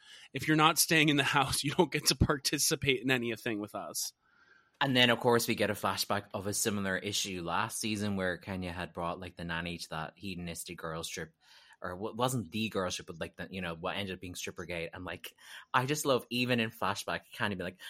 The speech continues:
Speaker 2: "I'm upset, <laughs> my voice
Speaker 1: Mm-hmm.
Speaker 2: is shaking." <laughs> I was like, "Oh, Candy's upset." <laughs>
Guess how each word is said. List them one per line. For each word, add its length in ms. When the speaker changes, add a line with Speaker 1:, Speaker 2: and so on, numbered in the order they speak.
Speaker 2:
"I'm 380
upset, 640
<laughs> 40
my 800
voice 220
Speaker 1:
Mm-hmm. 140
Speaker 2:
is 180
shaking." 400
<laughs> 40
I 60
was 100
like, 140
"Oh, 180
Candy's 400
upset." 520
<laughs> 1120